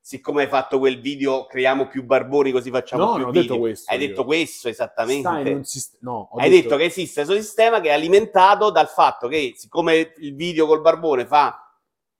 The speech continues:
Speaker 1: visualizzazioni, nascono più barboni perché servono per far video. Non è
Speaker 2: No,
Speaker 1: mai vero quello
Speaker 2: no.
Speaker 1: all'atto pratico, Simone.
Speaker 2: No, io ho detto che se tu al-, al-, alla base, se vivi in un'economia fatta in questa maniera, dove c'è uno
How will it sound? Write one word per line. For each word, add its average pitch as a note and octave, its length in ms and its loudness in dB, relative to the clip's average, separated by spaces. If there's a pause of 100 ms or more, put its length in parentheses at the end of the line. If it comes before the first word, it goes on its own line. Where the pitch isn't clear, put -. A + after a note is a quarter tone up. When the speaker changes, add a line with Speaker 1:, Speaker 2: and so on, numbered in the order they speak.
(120)
Speaker 1:
visualizzazioni, G3 840 0
nascono D#3 420 -2
più D#3+ 160 -8
barboni F3 380 4
perché D3 240 -2
servono B2+ 300 -2
per B2+ 100 -2
far B2 200 -8
video. C3+ 260 -8
Non E3 160 0
è C4 40 0
Speaker 2:
No, D#4 120 4
Speaker 1:
mai - 240 6
vero A#3 240 8
quello G#3 220 8
Speaker 2:
no. - 40 6
Speaker 1:
all'atto D#3 400 2
pratico, C#3 380 -4
Simone. F3+ 320 -10
Speaker 2:
No, F#3+ 280 -2
io G#3 120 2
ho F#3+ 60 4
detto D#3+ 360 -4
che D#3+ 140 -6
se E3 300 -6
tu A3+ 160 0
al-, D#3 200 4
al-, C#3 500 -2
alla C#3 220 -2
base, A#2+ 720 -4 (180)
se D#3+ 280 -12
vivi E3+ 180 -8
in C#3+ 80 -10
un'economia C3+ 500 -8
fatta B2 260 -10
in A#2 60 -16
questa C#3+ 320 -12
maniera, G#2+ 720 -16 (760)
dove C3 340 -6
c'è C3 180 -4
uno C3 720 -6